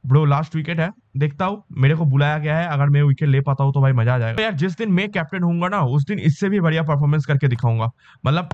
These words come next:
मेरा तो परफॉर्मेंस बढ़िया होगा, साथ में टीम का भी परफॉर्मेंस बढ़िया होगा, ये मेरा गारंटी है। अरे बनो बहुत बढ़िया बैटिंग कर रहा है यार, वन नाइंटी नाइन बॉल खेल चुका है यार, ये बॉल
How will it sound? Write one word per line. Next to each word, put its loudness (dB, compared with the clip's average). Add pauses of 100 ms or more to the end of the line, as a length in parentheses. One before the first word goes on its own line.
मेरा 2
तो -8
परफॉर्मेंस -6
बढ़िया -2
होगा, -2
साथ -4
में -6
टीम -4
का -4
भी -2
परफॉर्मेंस -2
बढ़िया 2
होगा, 2
ये -2
मेरा -4
गारंटी -2
है। -6
अरे -4
बनो -2
बहुत 0
बढ़िया -2
बैटिंग -2
कर 0
रहा -2
है -2
यार, -2 (220)
वन -2
नाइंटी 0
नाइन -2
बॉल 0
खेल 0
चुका -2
है 0
यार, -2
ये 2
बॉल 0